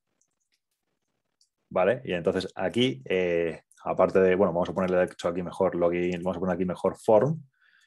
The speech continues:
Y aquí vamos a tener el login y esto en vez de ser tipo get va a ser tipo post. Si tenemos un login también tendremos que tener un logout, por lo cual lo vamos a dejar aquí también. Logout.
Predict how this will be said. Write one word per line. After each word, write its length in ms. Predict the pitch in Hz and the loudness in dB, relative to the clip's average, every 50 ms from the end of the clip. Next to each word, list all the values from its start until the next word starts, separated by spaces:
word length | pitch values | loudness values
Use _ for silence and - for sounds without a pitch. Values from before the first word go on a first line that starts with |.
| _ _ _ _ _ - | _ _ _ _ _ -2
Y 40 | 98 | -2
aquí 140 | 92 87 | 0 2
vamos 160 | 95 95 92 98 | 2 2 2 0
a 60 | 85 | 0
tener 280 | 101 104 104 101 101 - | 2 2 2 2 0 0
el 100 | 107 120 | 0 2
login 300 | 127 123 117 123 127 117 | 2 2 4 2 0 0
y 60 | 101 | -2
esto 160 | 98 - - 98 | -4 -4 -4 -4
en 40 | |
vez 80 | 87 85 | -4 -4
de 80 | 85 - | -4 -4
ser 160 | - 90 - | -6 -6 -4
tipo 240 | - 95 - 101 107 | -4 0 0 4 4
get 180 | 120 120 98 | 4 4 4
va 60 | 95 | 2
a 60 | 95 - | 0 2
ser 200 | - 104 98 - | 2 0 0 -2
tipo 280 | - 98 80 85 82 | -4 -6 -4 -4 -4
post. 240 | 80 78 - - - - _ _ _ _ _ _ _ _ _ _ _ _ _ _ _ _ _ _ _ _ _ _ _ _ _ - - - | -2 -4 -4 -6 -10 -18 _ _ _ _ _ _ _ _ _ _ _ _ _ _ _ _ _ _ _ _ _ _ _ _ _ -20 -14 -8
Si 120 | - 107 | -4 0
tenemos 320 | - 95 104 107 110 104 - | 2 2 4 4 2 2 2
un 80 | 107 113 | 4 6
login 260 | 123 127 120 104 85 | 6 6 6 4 2
también 200 | - 87 87 87 | 0 -2 -4 -4
tendremos 260 | 82 87 98 98 92 | -4 0 0 0 0
que 80 | - 101 | 0 0
tener 160 | 98 98 101 | -2 0 0
un 100 | 101 101 | 2 2
logout, 380 | 101 104 107 131 147 165 165 - _ _ _ _ _ _ _ _ _ _ _ _ _ _ - | 4 4 4 4 2 0 -2 -8 _ _ _ _ _ _ _ _ _ _ _ _ _ _ -12
por 100 | 85 82 | -8 -6
lo 80 | 80 | -4
cual 140 | 80 95 92 | -2 -2 -2
lo 60 | 85 | -2
vamos 160 | 80 82 80 | -2 -4 -6
a 20 | 85 | -8
dejar 180 | 85 - 92 | -8 -4 -4
aquí 160 | 92 90 87 - | -4 -4 -2 -2
también. 400 | 104 104 123 135 151 165 - - _ _ _ _ _ _ _ _ _ - | -2 -2 0 -2 -4 -6 -8 -14 _ _ _ _ _ _ _ _ _ -18
Logout. 500 | 165 156 92 95 - - - - - | -8 -4 -2 -2 -2 -2 -6 -10 -14